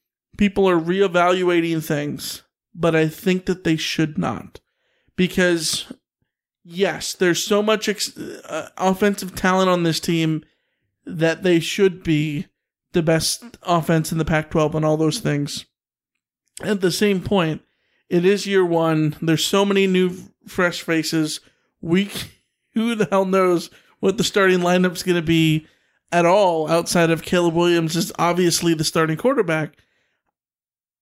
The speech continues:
You have to see, you have to see how everything comes together.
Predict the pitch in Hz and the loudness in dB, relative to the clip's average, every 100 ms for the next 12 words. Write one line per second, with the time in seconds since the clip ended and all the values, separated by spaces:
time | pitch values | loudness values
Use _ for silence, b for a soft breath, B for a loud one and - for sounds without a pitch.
0 | _ 302 269 247 170 233 226 - 226 - | _ -6 2 2 2 0 -2 -2 -2 2
1 | 220 214 202 220 226 240 247 247 208 190 | 2 2 0 -2 -2 -2 -4 0 4 4
2 | 190 190 185 170 - 165 156 - 151 139 | 2 2 0 0 0 0 0 -2 -4 -4
3 | 120 131 | -4 -10